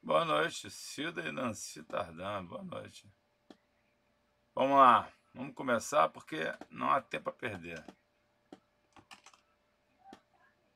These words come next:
Boa noite. Aide e Selma estão no Facebook. Boa noite, boa noite.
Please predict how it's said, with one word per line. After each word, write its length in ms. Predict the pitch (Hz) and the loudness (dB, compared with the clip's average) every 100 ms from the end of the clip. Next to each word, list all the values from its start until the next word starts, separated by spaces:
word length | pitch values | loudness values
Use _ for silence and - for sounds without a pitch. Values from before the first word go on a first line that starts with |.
| _ _ _ _ _ _ _ _ _ _ _ _ _ _ - - _ _ _ _ - | _ _ _ _ _ _ _ _ _ _ _ _ _ _ -20 -20 _ _ _ _ -14
Boa 200 | 98 98 | -10 -8
noite. 280 | 104 113 - - _ _ _ _ _ _ _ _ _ - | -8 -10 -14 -20 _ _ _ _ _ _ _ _ _ 0
Aide 640 | 120 123 113 101 117 127 | 2 2 -2 -4 -4 -4
e 60 | 131 | -6
Selma 400 | - 123 120 123 | -4 0 0 -2
estão 160 | 120 | -8
no 80 | 127 | -10
Facebook. 840 | 120 120 120 117 98 104 120 127 - - _ _ _ _ _ _ _ _ - _ _ _ _ - _ _ - | -10 -12 -12 -14 -12 -10 -10 -12 -18 -20 _ _ _ _ _ _ _ _ -20 _ _ _ _ -20 _ _ -18
Boa 180 | 523 | -12
noite, 300 | - - - | -8 -8 -8
boa 140 | - - | -8 -6
noite. 340 | - 233 - | -4 -6 -8